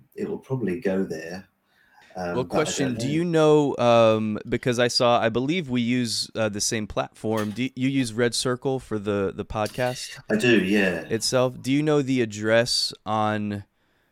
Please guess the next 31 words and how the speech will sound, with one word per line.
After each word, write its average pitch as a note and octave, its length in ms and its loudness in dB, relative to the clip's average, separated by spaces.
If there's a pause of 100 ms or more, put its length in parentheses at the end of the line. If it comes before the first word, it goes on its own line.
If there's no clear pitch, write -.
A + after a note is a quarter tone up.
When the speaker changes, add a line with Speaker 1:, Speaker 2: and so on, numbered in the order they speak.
(160)
Speaker 2:
Red A2 320 0
Circle? A#2+ 420 0
'Cause A#2+ 220 -4
it's A2+ 100 -6
usually D3 320 0
red C#3 220 4
circle C3 360 -2
dot A2+ 280 2
com A2+ 560 -2
slash A2 720 0
shows D#3 800 -2 (340)
slash A#2 680 0 (240)
whatever. G#2+ 380 0
So G#2 240 -2
I'm - 100 -4
Speaker 1:
Then G#2 160 4
Speaker 2:
wondering, A2 260 0
it A#2 40 -4
might A#2 200 -2
just A2+ 140 -10
be A2+ 80 -4
four A2 220 -2
minute G#2 220 -6
devotions G#2+ 680 -6
or G2 140 -4
Speaker 1:
It - 80 -2
Speaker 2:
I'm G#2 80 0
Speaker 1:
will, A#2 80 6
Speaker 2:
not G#2+ 120 4
sure. G#2+ 140 2
Speaker 1:
yeah, G#2 140 6